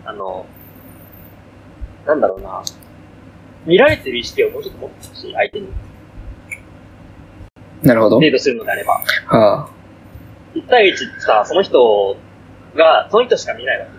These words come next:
Speaker 1: その人と一対一で見ない。見る、見る、見られる関係なわけじゃん。なんかどう、その、見られてるって意識を、
Speaker 2: うん。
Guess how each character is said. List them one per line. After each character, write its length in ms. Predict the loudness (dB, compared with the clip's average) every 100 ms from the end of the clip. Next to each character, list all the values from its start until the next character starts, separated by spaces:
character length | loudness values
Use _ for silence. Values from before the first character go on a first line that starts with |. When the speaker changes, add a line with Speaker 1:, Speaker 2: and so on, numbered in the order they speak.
| -20 -10
Speaker 1:
そ 60 | -4
の 80 | 0
人 260 | 2 2
と 140 | 2 0
一 120 | 2
対 120 | 0
一 40 | 2 0 -2
で 0 |
見 20 |
な 80 | -10
い。 120 | -12 -14 -14 -12
見 200 | -8 -4
る、 80 | 0
見 100 | 2
る、 100 | 2
見 80 | 2
ら 100 | 2
れ 100 | 2
る 100 | -2
関 160 | -12 -12
係 60 |
な 60 | -18
わ 60 | -18
け 80 |
じ 80 | -18
ゃ 40 | -12
ん。 80 |
な 60 | -2
ん 20 |
か 100 | 0
ど 200 | 2 2
う、 40 | 0 -8 -20 -20 -20 -20 -20 -20 -20 -10
そ 180 | -4 -4
の、 460 | -4 -6 -6 -10 -16 -20 -20 -6
見 80 | 2
ら 100 | 4
れ 140 | 4 4
て 80 |
る 140 | 2 2
っ 20 |
て 60 | -2
意 80 | -10
識 260 | -6 0
を、 260 | 4 4 0 -14 -20 -20 -20 -2
Speaker 2:
う 200 | 0 2
ん。 120 | -2